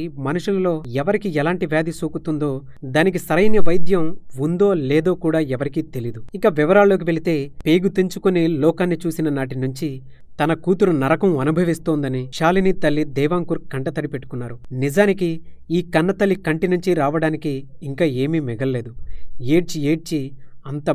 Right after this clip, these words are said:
బాధను అనుభవిస్తూ అరణ్య రోదన చేస్తుంది. దేవాంకూర్, రాజ్ బహదూర్లు భార్యాభర్తలు. వీరి స్వస్థలం మధ్యప్రదేశ్ రాష్ట్రంలోని నౌగాంగ్ అనే కుగ్రామం. రెక్కాడితే గాని డొక్కాడని కుటుంబం వీరిది.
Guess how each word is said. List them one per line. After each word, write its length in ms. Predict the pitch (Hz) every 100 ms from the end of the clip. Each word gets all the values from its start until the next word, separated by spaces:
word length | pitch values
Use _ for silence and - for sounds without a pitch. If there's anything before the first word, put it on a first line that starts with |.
| 120
బాధను 300 | 135 156 170 135
అనుభవిస్తూ 480 | 156 160 156 - 143 131 131 -
అరణ్య 280 | 127 156 170 135
రోదన 240 | 151 165 160
చేస్తుంది. 380 | 131 - 120 117 - - - 120
దేవాంకూర్, 560 | 160 180 202 196 185 180 - - 135 123
రాజ్ 240 | 165 170
బహదూర్లు 440 | 170 156 160 151 156 156
భార్యాభర్తలు. 540 | 117 131 143 120 - 117 131
వీరి 140 | 147 143
స్వస్థలం 440 | 147 - 180 165 143 147 143
మధ్యప్రదేశ్ 580 | 143 151 175 180 180 175 143
రాష్ట్రంలోని 580 | 151 - 156 147 139 131 131 - 143 143
నౌగాంగ్ 480 | 175 160 165 165 170 170
అనే 120 | 147 147
కుగ్రామం. 380 | 127 120 120 110 - 135
రెక్కాడితే 500 | 147 147 170 156 185 170
గాని 180 | 160 156 131
డొక్కాడని 420 | 123 151 143 139 123
కుటుంబం 320 | 143 151 135
వీరిది. 240 | 117 110